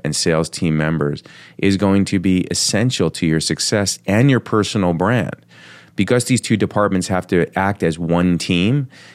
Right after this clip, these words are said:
if you go silo yourself and, and hang out at, you know, with the cool kids in marketing,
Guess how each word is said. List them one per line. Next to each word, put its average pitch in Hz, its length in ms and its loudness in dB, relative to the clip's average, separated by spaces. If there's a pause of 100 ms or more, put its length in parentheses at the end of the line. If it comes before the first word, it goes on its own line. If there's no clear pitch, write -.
if 92 140 -6
you 117 60 2
go 110 120 2
silo 95 440 2
yourself 107 600 2
and, 78 320 -2
and 80 100 -4
hang 98 280 0
out 95 200 0
at, 95 140 -2 (420)
you - 80 -4
know, 90 100 2
with 90 100 0
the 82 60 -4
cool 117 240 2
kids 107 300 0
in 104 100 2
marketing, 117 640 2